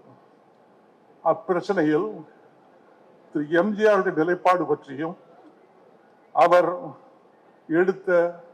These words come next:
ராஜதந்திர நடவடிக்கைகள் பற்றியும் இலங்கை தமிழ் தலைவர்கள் மீதும் போராளிகள்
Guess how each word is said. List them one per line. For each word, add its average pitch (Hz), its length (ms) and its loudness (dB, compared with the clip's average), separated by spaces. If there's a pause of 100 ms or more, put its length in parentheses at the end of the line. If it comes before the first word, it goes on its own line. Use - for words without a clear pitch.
(500)
ராஜதந்திர 196 600 4 (140)
நடவடிக்கைகள் 170 640 -2
பற்றியும் 151 460 -8 (1200)
இலங்கை 214 320 2 (140)
தமிழ் 190 340 0
தலைவர்கள் 185 480 2
மீதும் 190 340 2 (960)
போராளிகள் 190 580 2